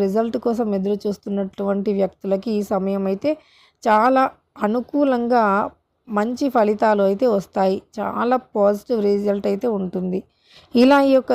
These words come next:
ధనస్సు రాశి వారికి ఎగ్జామ్‌లో మంచి మార్కులు వచ్చి, వీరు అనుకున్నటువంటి ఉద్యోగాన్ని సాధించి తీరుతారు. ఖచ్చితంగా కూడా ఇది జరిగి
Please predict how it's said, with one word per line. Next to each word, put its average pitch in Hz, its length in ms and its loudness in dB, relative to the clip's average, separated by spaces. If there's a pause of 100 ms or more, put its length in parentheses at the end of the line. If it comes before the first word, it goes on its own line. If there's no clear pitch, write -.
(100)
ధనస్సు 226 380 0 (100)
రాశి 226 400 -2
వారికి 214 400 0 (320)
ఎగ్జామ్‌లో 220 500 0 (140)
మంచి 214 320 -4 (140)
మార్కులు 196 460 -2
వచ్చి, 202 280 -4 (540)
వీరు 254 240 4 (120)
అనుకున్నటువంటి 254 680 -2 (140)
ఉద్యోగాన్ని 214 600 -2 (120)
సాధించి 196 520 -4
తీరుతారు. 185 560 -4 (560)
ఖచ్చితంగా 262 600 2 (140)
కూడా 214 220 4 (140)
ఇది 208 180 2 (440)
జరిగి 214 280 2